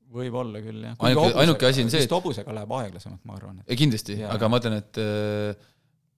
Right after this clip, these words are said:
Speaker 2: äh, peale selle, et sa ise pead enda kõhutäie eest hoolitsema, pead sa hobuse kõhtu ka veel täis hoidma.
Speaker 1: Jaa, aga hobune on nii tark loom, et ta sööb ise rohtu, et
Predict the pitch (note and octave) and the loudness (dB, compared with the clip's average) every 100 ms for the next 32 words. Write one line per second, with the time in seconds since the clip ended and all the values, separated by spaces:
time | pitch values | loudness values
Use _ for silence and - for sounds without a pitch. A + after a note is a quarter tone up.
0 | _ _ _ _ _ _ _ _ G#2 G#2 | _ _ _ _ _ _ _ _ -8 -6
1 | G#2 G#2 G#2 G2+ - A2 G#2+ C3 C#3 G#2+ | -4 -4 -4 -6 -6 -4 -2 -2 -2 -2
2 | G2+ - G#2 G2+ G2+ G2+ G2+ G2+ G#2 - | -4 -4 -2 -2 -2 -4 -4 -6 -8 -12
3 | - F#3+ A2+ F2 G2+ F#2 - G#2 - _ | -10 -4 -2 -2 -6 -8 -12 -14 -18 _
4 | _ _ - G#2 G2 G#2 B2 A#2 G2+ G#2 | _ _ -4 -2 -2 0 2 2 0 0
5 | G#2 - G#2 G2+ G#2 F#2+ G2+ B2 A2+ G#2 | -2 -4 -6 -6 -8 -8 -4 -4 -4 -8
6 | - F#2+ G2+ G2+ - A#2 G#2+ A2+ G2+ G2+ | -8 -6 -6 -8 -10 -12 -6 -4 -4 -6
7 | G2 F2+ F#2+ - _ _ _ _ D3+ D#3 | -8 -12 -14 -20 _ _ _ _ -12 -8
8 | B2+ G#2+ G#2+ C#3+ C3+ A2 A#2 B2 - B2 | -8 -8 -8 -8 -8 -8 -8 -10 -12 -10
9 | A#2 F#2 G2 G#2+ G#2+ G#2+ G#2 G#2 - - | -10 -10 -16 -14 -12 -10 -12 -12 -16 -20
10 | - _ | -20 _